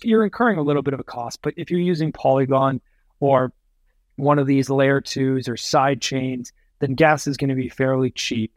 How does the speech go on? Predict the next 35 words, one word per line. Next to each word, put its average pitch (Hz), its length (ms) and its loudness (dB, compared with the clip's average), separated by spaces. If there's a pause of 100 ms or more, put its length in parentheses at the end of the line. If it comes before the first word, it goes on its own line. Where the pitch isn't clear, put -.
(120)
You 208 200 2
know, 185 80 2
honestly, 180 340 2
you 165 80 0
could 143 160 -4
probably 190 280 4
contact, 131 600 -4
like, 120 120 -8
if 139 60 -12
you 120 100 -4
contacted 135 580 -2
Polygon 113 500 -2
or 110 40 -4
you 113 140 -2
contacted 127 600 0
Arbitrum 120 500 -4 (340)
or - 200 0
any 151 200 2
of 135 80 2
these 135 200 -2
or 139 200 -4
Optimism, 131 680 0 (320)
I'll 185 120 6
bet 165 300 0
you 143 80 -2
most 135 300 -6
of 139 40 -8
them 127 120 -8
would 123 140 -14
be 131 120 -4
like, 123 200 -8
"We'll 156 160 2
tell - 240 0
you 143 160 2
how 127 460 -2